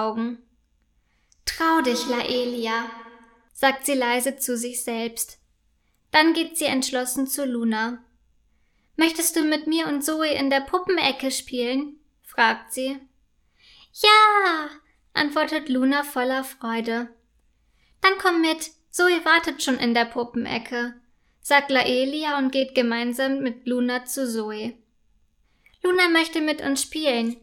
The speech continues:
erzählt Laelia, während einige Kinder kichern. "Keine Angst, wir bleiben Freundinnen. Und Luna kann doch auch einfach unsere Freundin werden", fügt sie hinzu.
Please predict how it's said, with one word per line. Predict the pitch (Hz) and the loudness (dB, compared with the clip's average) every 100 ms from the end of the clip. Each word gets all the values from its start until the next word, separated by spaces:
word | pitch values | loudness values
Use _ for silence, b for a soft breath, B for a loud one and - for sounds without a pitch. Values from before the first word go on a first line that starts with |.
| _ | _
erzählt | 262 262 277 269 262 | -4 0 2 4 2
Laelia, | 254 - 254 269 294 294 285 294 | -2 0 0 -2 -2 -4 -6 -4
während | 262 254 247 | -2 0 2
einige | 233 247 262 277 | 2 2 0 0
Kinder | 277 254 247 254 | -2 -4 -2 -2
kichern. | 247 233 226 226 226 247 - _ _ _ _ _ _ _ _ _ _ _ _ | -4 -8 -6 -4 -2 -4 -6 _ _ _ _ _ _ _ _ _ _ _ _
"Keine | 302 320 320 - | 0 4 4 4
Angst, | 247 254 254 - - - _ | 0 0 -2 -4 -8 -20 _
wir | 302 | 0
bleiben | 277 285 320 311 | 4 2 4 0
Freundinnen. | 285 233 233 226 214 214 220 240 - b b - | 0 -4 -2 0 -2 -6 -6 -8 -12 b b 0
Und | 262 | 2
Luna | 294 311 320 | 4 4 2
kann | 320 330 | 2 0
doch | 330 294 | 2 4
auch | 320 339 | 4 4
einfach | - 240 233 247 | 2 -2 -2 -8
unsere | - 233 233 233 226 | -2 0 0 -2 -6
Freundin | - 226 226 226 226 214 | -2 0 2 2 2 2
werden", | 226 226 240 254 b b b | -2 -2 -6 -8 b b b
fügt | - 269 262 - | -4 -4 -4 -6
sie | 294 | -4
hinzu. | 302 294 - 226 220 | -4 -2 -2 -2 -4